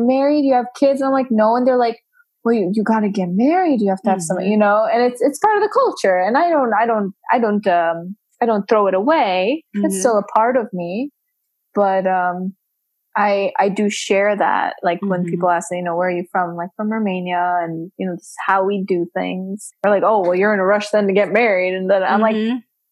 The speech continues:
Speaker 1: "I'm a bus-," I tell them, like, "I'm Western enough where I'm a businesswoman that if you mess up with me emotionally, my business is also at stake."
Speaker 2: Right.
Speaker 1: So,
Speaker 2: Right.
Speaker 1: like, we, you need to know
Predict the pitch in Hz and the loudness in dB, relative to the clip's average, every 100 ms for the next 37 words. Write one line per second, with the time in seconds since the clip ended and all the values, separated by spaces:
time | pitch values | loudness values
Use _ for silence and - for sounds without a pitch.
0 | _ _ 269 311 262 269 302 220 - - | _ _ 0 2 2 2 2 0 -2 2
1 | 233 220 226 285 254 226 214 - 254 285 | 2 2 2 2 2 2 0 0 2 2
2 | 277 269 - 262 247 208 214 254 208 208 | 2 0 0 2 2 2 2 2 0 0
3 | 202 196 208 240 247 262 269 269 262 220 | 0 0 0 0 0 0 2 2 2 2
4 | 190 208 214 233 247 240 240 233 220 233 | 0 -2 0 2 2 2 0 0 -2 -2
5 | 220 214 196 196 214 254 269 269 277 226 | 0 0 0 0 -2 -2 0 0 0 0
6 | 190 185 190 247 240 202 175 - 240 269 | 0 0 0 -2 0 0 0 2 0 0
7 | - 381 415 - - 214 220 247 262 294 | 0 0 0 -4 -4 0 2 2 2 2
8 | 277 254 240 233 233 247 196 202 247 240 | 2 2 2 2 2 2 0 2 2 2
9 | 247 226 240 - - 240 294 285 - 220 | 0 -2 -6 -6 -2 2 2 0 -2 0
10 | 269 285 294 277 240 240 220 208 190 185 | 2 2 2 2 2 2 2 0 -2 -6